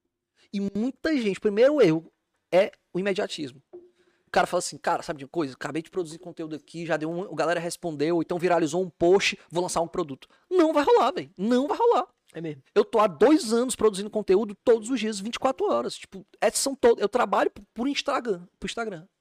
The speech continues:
Speaker 1: É, é o meu chefe, o Instagram. Então eu trabalho pra ele. Aí eu fiquei de novembro até julho produzindo conteúdo. Aí, valor pra caralho gerado todos os dias. E começou a ter uma demanda reprimida. Ou seja, as pessoas queriam saber mais, mas eu não entregava. E,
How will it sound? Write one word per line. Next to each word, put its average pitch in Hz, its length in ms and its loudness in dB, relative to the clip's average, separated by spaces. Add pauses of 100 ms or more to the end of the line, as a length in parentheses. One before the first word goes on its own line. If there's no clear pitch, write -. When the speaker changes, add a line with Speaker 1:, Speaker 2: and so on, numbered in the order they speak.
(140)
Speaker 1:
É, 127 260 -14
é 185 40 -4
o 208 60 -2
meu 185 180 -2
chefe, - 400 -10
o - 100 -20
Instagram. 151 300 -18 (400)
Então - 100 -10
eu 202 40 -6
trabalho 226 240 -4
pra 202 200 0
ele. - 100 -2 (240)
Aí 151 120 2
eu 202 80 4
fiquei 170 300 -8
de 151 100 -12
novembro 170 680 -10 (200)
até 165 420 -2
julho 165 220 -2
produzindo 180 340 -8
conteúdo. 185 560 -12
Aí, 139 380 -4
valor 135 260 -6
pra 151 140 -18
caralho 143 320 -10
gerado 147 340 -10
todos 139 200 -14
os 196 120 -14
dias. 165 320 -10 (680)
E - 60 -16
começou 160 300 -6
a - 40 -6
ter - 100 -12
uma 165 80 -10
demanda 160 240 -10
reprimida. 170 420 -10
Ou 151 40 -8
seja, 156 160 -8
as - 60 -10
pessoas - 280 -8
queriam 180 280 -6
saber 202 280 -4
mais, 196 360 -2
mas 226 120 -10
eu 208 80 -6
não 180 60 -8
entregava. 208 580 0
E, 202 80 -14